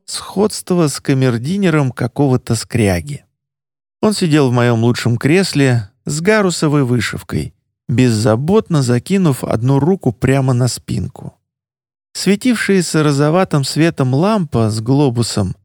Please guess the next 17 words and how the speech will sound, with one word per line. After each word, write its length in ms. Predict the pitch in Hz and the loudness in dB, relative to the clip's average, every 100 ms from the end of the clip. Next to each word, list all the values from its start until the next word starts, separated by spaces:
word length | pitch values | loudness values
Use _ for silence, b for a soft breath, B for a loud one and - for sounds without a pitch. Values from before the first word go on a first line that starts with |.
| _ _ | _ _
выхватывала 720 | 123 156 - 226 - 175 160 | -2 -2 0 -2 0 2 2
из 180 | 147 120 | 2 0
мрака 400 | 135 170 202 - | 0 0 0 0
его 380 | 135 123 139 151 | 0 0 2 2
локоть, 580 | 127 113 98 98 - - _ _ - | 4 2 0 -4 -4 -14 _ _ -4
отороченный 680 | 123 135 180 208 160 156 | -2 0 0 0 0 0
бахромой 680 | 123 123 - 120 120 143 160 | 2 0 0 0 0 0 -2
теней. 580 | - 139 117 104 98 - _ _ _ _ _ | -2 -2 0 -2 -4 -10 _ _ _ _ _
Казалось, 540 | - 180 226 214 170 - | -2 2 2 2 0 -4
он 140 | 170 | -4
что-то 420 | 160 - 185 - 175 | -4 -2 -2 -2 -4
читал, 680 | - 185 - 135 101 87 | -2 -2 2 2 2 0
держа 520 | - 110 127 127 156 165 | -4 0 0 2 2 2
в 60 | |
укрытой 420 | 127 - 156 131 | 0 0 0 0
там 260 | 117 123 120 | 0 0 0
руке. 460 | 117 - - 78 | -2 -4 -6 -6